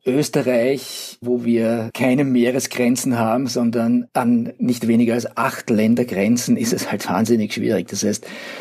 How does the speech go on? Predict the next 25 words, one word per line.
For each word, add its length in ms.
eine 220
Zero-Covid-Strategie 1300
müsste 380
man 140
eigentlich 800
realistisch, 1080
aber 420
realistisch 480
unter 200
Anführungszeichen 880
europaweit 640
fahren. 480
Das 240
macht's 960
dann 440
vollends 1120
unmöglich. 500
Also 140
es 240
wäre 280
im 200
Prinzip 540
super, 580
wenn 160
man 300